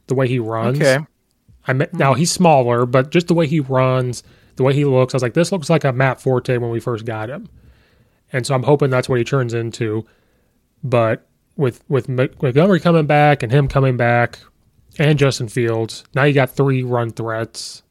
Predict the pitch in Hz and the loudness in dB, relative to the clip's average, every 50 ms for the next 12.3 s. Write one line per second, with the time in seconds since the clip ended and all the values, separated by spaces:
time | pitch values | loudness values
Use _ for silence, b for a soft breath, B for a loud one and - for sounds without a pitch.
0 | _ _ - - 139 120 123 139 131 - 143 131 131 131 127 139 - - _ _ | _ _ -8 -6 -2 2 2 2 2 2 2 2 2 2 0 -2 -4 -10 _ _
1 | _ _ _ _ _ _ _ _ - - 156 147 135 - - - - 143 139 - | _ _ _ _ _ _ _ _ -6 -4 -4 -2 -4 -6 -8 -2 0 0 0 -2
2 | - - - 143 139 139 139 135 135 131 127 123 - - _ _ _ _ _ - | -6 -4 0 2 2 4 4 4 2 2 0 -4 -8 -12 _ _ _ _ _ -2
3 | 160 127 123 104 117 123 117 113 107 107 107 110 113 - _ _ _ _ _ _ | -2 -2 0 0 0 2 2 0 -2 -4 -6 -8 -10 -14 _ _ _ _ _ _
4 | _ _ _ _ _ _ _ _ _ _ _ _ _ _ _ _ _ _ _ _ | _ _ _ _ _ _ _ _ _ _ _ _ _ _ _ _ _ _ _ _
5 | _ - 151 135 139 143 156 151 143 - 151 143 - - 147 143 175 196 165 135 | _ -2 0 2 2 2 2 2 0 0 -2 -2 -2 0 0 2 2 2 2 0
6 | 117 120 113 120 117 113 113 120 127 120 117 113 104 - 135 123 127 123 135 151 | 0 -2 -4 -4 -4 -4 -4 -4 -6 -4 -6 -6 -6 -4 -4 -4 -2 0 0 0
7 | 160 143 127 113 127 127 123 120 117 127 120 113 123 127 120 117 110 117 120 117 | 2 0 0 0 -2 -2 -2 -2 -2 -2 -4 -2 -2 -2 -2 -4 -4 -6 -6 -6
8 | 117 113 123 117 113 113 117 117 - - - 127 120 123 123 113 110 110 110 110 | -6 -4 -6 -6 -4 -4 -6 -6 -6 -6 -6 -4 -2 -2 -2 -2 -4 -6 -8 -8
9 | 104 - - - _ _ _ _ _ _ _ _ _ _ _ _ _ _ _ - | -10 -14 -20 -20 _ _ _ _ _ _ _ _ _ _ _ _ _ _ _ -12
10 | - 123 123 127 117 120 117 120 113 120 117 113 107 107 104 113 110 113 120 143 | -6 -2 -2 -2 0 -2 -4 -4 -4 -4 -4 -4 -6 -8 -8 -8 -8 -8 -10 -12
11 | - - - _ _ - 98 95 - _ 113 110 117 - - _ _ _ - 127 | -16 -20 -20 _ _ -16 -16 -16 -16 _ -20 -20 -20 -20 -20 _ _ _ -14 -12
12 | 127 123 120 120 120 117 | -12 -10 -8 -8 -8 -8